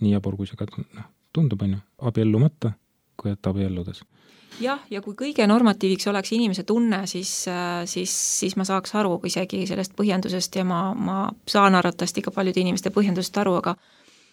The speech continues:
Speaker 2: aga kui me vaatame jällegi ikkagi seda piibelikku perspektiivi, et tõeline kindlus peitub kas Jumala tahte tegemises ja Jumala sellistel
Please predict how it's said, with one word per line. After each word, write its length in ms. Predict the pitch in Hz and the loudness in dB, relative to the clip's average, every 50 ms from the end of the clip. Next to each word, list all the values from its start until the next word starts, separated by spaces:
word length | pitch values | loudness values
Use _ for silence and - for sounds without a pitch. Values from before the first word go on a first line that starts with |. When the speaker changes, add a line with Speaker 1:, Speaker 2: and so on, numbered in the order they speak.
| _ _ _ _ | _ _ _ _
Speaker 2:
aga 300 | - 190 185 185 185 196 | 0 2 2 2 2 0
kui 120 | 180 190 196 | 0 2 2
me 100 | 196 190 | 4 4
vaatame 320 | 196 196 196 190 180 180 185 | 4 2 0 -2 -4 -4 -2
jällegi 300 | 185 180 180 175 180 180 | -2 -2 -2 -2 -2 -4
ikkagi 160 | - 208 180 | -6 -6 -6
seda 160 | 180 165 175 | -4 -4 -6
piibelikku 600 | 190 - - - 190 190 190 185 - 175 - 190 190 | -8 -6 -2 -2 0 0 0 -2 -2 -2 -4 -4 -4
perspektiivi, 720 | - 185 - - - 170 - - - 196 190 185 180 196 170 170 | -4 -6 -4 -6 -8 -10 -10 -4 0 2 2 2 0 -2 -4 -6
et 80 | 165 - | -4 -2
tõeline 320 | 185 185 180 175 175 175 | -2 0 0 0 -2 -4
kindlus 720 | 170 - 190 185 185 180 175 202 185 175 - - - - - - - | -2 0 0 0 0 0 -2 -4 -4 -4 -4 -4 -4 -6 -6 -4 -2
peitub 380 | 196 180 185 - - - - | -2 -2 -2 -2 -6 -8 -6
kas 220 | - 185 180 - - | -4 -4 -4 0 0
Jumala 280 | 196 196 185 180 180 | 0 2 2 0 0
tahte 280 | 170 190 190 - - 185 | -2 -2 -4 -4 -6 -2
tegemises 580 | - 190 190 185 170 175 175 170 - - 190 | -2 0 0 0 0 0 -2 -2 -2 -4 -2
ja 80 | 196 185 | -2 0
Jumala 340 | 196 196 190 185 185 196 196 | 2 2 2 2 2 0 -2
sellistel 540 | 190 185 180 202 190 - - 185 190 190 | -2 -2 -4 -4 -4 -4 -2 -2 -2 -2